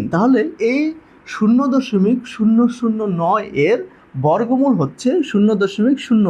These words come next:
তিন। বুঝতে পারছি? তাহলে এই প্রশ্ন, এই, এই অপশনটা কোথায় আছে? ক তে আছে। তাহলে এই প্রশ্নের সঠিক উত্তর হচ্ছে শূন্য দশমিক শূন্য তিন। সুন্দর না? খুবই ম্যাজিক। শিক্ষার্থী বন্ধুরা, আমাদের আজকের ভিডিওর সর্বশেষ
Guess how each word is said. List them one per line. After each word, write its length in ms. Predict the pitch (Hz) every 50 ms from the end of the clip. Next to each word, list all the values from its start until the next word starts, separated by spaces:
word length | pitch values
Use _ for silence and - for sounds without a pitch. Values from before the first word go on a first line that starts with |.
| 147 -
তিন। 140 | 123 104 - - - _ _ _ _ _ _ _ - - _ _ _ _ _ _ 180
বুঝতে 260 | 190 214 208 - 247
পারছি? 280 | 214 240 240 240 - 214 240 262
তাহলে 200 | - 214 208 214
এই 120 | - 226 220
প্রশ্ন, 300 | - 240 214 - - 233 220 240 240 - _ _ _ _ _ _
এই, 140 | 202 208 226 226 220 - - - - _ _ _ _ _ _ _ _ _
এই 80 | 202 208
অপশনটা 320 | 208 208 - 233 226 233
কোথায় 320 | 220 220 220 220 220 220 220
আছে? 200 | 208 208 - 254 302 - - _ _ _ _ _ -
ক 20 | 247 233 226 233
তে 100 | - 147 -
আছে। 260 | - 135 - - 143 170 - _ _ _
তাহলে 200 | - 147 139 -
এই 100 | 165 180
প্রশ্নের 360 | - 175 185 180 - 214 196 -
সঠিক 240 | 185 - - 185 185 202
উত্তর 220 | 190 190 - 208 185
হচ্ছে 280 | 190 185 185 - 262 262
শূন্য 240 | 254 - 208 190 190 180
দশমিক 360 | 170 170 - - 220 285 262
শূন্য 240 | - - 175 147 131 117 -
তিন। 140 | - - - - - _ _ _ _ _ _ _
সুন্দর 260 | - 233 262 285 294 254
না? 120 | 254 339 294 -
খুবই 220 | 269 285 294 262 185 139
ম্যাজিক। 280 | 117 - - 73 - - _ _ _ _ _ _ _ -
শিক্ষার্থী 340 | - 175 - - - - 196
বন্ধুরা, 300 | 175 156 143 143 147 185 214
আমাদের 260 | 226 156 139 147 131
আজকের 340 | - 147 147 - - 170 160
ভিডিওর 320 | 151 156 143 156 170 202
সর্বশেষ 500 | 202 - 175 156 160 160 156 - 143 120